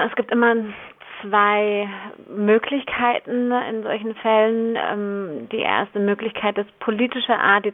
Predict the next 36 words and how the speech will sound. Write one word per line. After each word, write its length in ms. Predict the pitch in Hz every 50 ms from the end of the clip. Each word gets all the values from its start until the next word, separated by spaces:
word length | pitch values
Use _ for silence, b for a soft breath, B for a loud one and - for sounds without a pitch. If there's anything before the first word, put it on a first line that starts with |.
| -
zweite 240 | - 185 175 202 -
Möglichkeit 480 | 202 202 202 202 - 208 208 - 214 185
ist 160 | 190 - -
rechtlicher 500 | 196 208 220 - - 233 226 220 226 220
Art 280 | - - 196 196 208 -
und 100 | 190 196
man 200 | 196 185 190 190
fährt 280 | - - 202 190 196 -
immer 180 | - 202 196 185
beides 320 | 180 180 175 175 180 185 180 -
parallel. 800 | - - 196 202 190 196 185 190 190 202 214 226 240 254 269 277 269 B B B B B B 226 214 -
Ähm, 280 | - 208 202 196 196
es 100 | 185 202 - -
geht 180 | - 202 196 -
ja 100 | 208 196
hier 260 | 190 190 196 202 -
um 40 | 196
eine 440 | 190 190 190 190 185 185 185 180 175
sehr 240 | 190 202 196 202 214
gut 300 | 202 202 208 214 214 202
integrierte 720 | - - 214 202 - 214 208 - - - 202 196 - - 202
Person, 920 | - - 202 190 185 175 180 202 196 220 247 247 254 247 247 247 233 208
die 420 | 185 208 208 208 208 208 208 214 208 B B B B B B - -
Chancen 480 | - 220 220 233 226 - 226 208 202
hat, 140 | 208 196 190
in 120 | 196 190 175
Deutschland 460 | 180 170 180 - - 175 175 170 -
zu 60 | 196
bleiben, 600 | 196 - 160 151 160 156 165 170 170 170 170 175
ähm, 600 | 175 - - - 175 180 180 175 175 175 170 170 -
sehr 180 | - 175 180
konkrete 520 | 180 - 214 202 - - - 196 190 - 202 185 - -
Chancen 500 | - 175 190 196 190 - - 180 170 - - -
auch. 320 | 180 165 160 165 170 170 - - B B B B B B B B B B
Und 380 | B - 202 196 185 180 - -
rechtlich, 680 | - 202 185 202 214 226 - - - 254 247 247 233